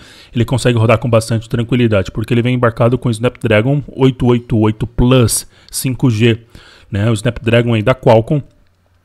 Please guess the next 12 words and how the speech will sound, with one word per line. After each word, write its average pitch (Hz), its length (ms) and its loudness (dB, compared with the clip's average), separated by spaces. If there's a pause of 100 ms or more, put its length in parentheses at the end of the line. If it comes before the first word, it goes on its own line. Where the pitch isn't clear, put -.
(240)
que 135 220 2
é - 20 4
a 151 80 4
maior 120 320 2
fabricante 123 760 -2 (380)
de 113 160 -2
processadores 113 880 0
ao 120 80 4
redor 117 300 4
do 123 140 4
mundo. 110 240 0
Esse, 139 220 -2